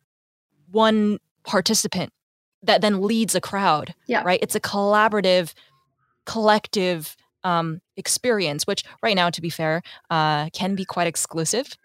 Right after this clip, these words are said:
Speaker 1: uh, depending on which dao you're in.
Speaker 2: Agreed.
Speaker 1: Um, but, I mean, maybe talk a bit from the perspective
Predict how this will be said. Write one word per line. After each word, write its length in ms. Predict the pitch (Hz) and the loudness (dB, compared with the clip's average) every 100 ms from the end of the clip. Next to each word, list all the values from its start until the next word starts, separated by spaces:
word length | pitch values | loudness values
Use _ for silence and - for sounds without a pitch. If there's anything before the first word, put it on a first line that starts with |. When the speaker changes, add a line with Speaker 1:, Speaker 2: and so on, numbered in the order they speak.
| - | -8
Speaker 1:
uh, 120 | 156 | -6
depending 400 | 160 - 160 156 | -6 -8 -6 -4
on 160 | 156 | -6
which 200 | 156 151 | -6 -6
dao 200 | - 156 | -4 -4
you're 140 | 156 151 | -4 -6
in. 220 | 160 180 | -4 -4
Speaker 2:
Agreed. 320 | 277 - 233 - - | -4 -4 -6 -10 -4
Speaker 1:
Um, 520 | 165 160 156 156 160 _ _ _ _ _ - | 0 0 0 -4 -10 _ _ _ _ _ -2
but, 140 | 196 - | 0 2
I 60 | |
mean, 200 | 226 214 - _ | 0 0 -4 _
maybe 220 | 269 311 349 | -6 -4 -2
talk 300 | - 262 254 | -2 -2 -2
a 40 | |
bit 240 | 180 190 | 0 0
from 100 | - | 0
the 60 | 196 | -6
perspective 760 | - - 190 - 185 - 185 | -6 -6 -4 -2 -4 -2 -6